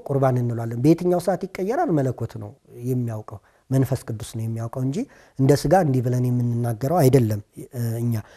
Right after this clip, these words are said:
ሙሉ ቅዳሴው እንደሚያስፈልግ ግን እንረዳለን። ለዚያ ታዲያ፣ እ፣ እ፣ የአንዳንድ አበውን ታሪክ ስናይ እኛ ሰዎች ከምናየው በላይ ብዙ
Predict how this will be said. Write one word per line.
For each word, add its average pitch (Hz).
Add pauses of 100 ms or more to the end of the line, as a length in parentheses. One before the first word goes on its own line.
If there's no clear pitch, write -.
(180)
ሙሉ 170
ቅዳሴው 123
እንደሚያስፈልግ 123
ግን 226
እንረዳለን። 113
ለዚያ 110 (560)
ታዲያ፣ 175 (640)
እ፣ 123 (2500)
እ፣ 131 (1080)
የአንዳንድ 165
አበውን 151
ታሪክ 139 (220)
ስናይ 135 (500)
እኛ 151 (120)
ሰዎች 170
ከምናየው 156
በላይ 170 (540)
ብዙ 180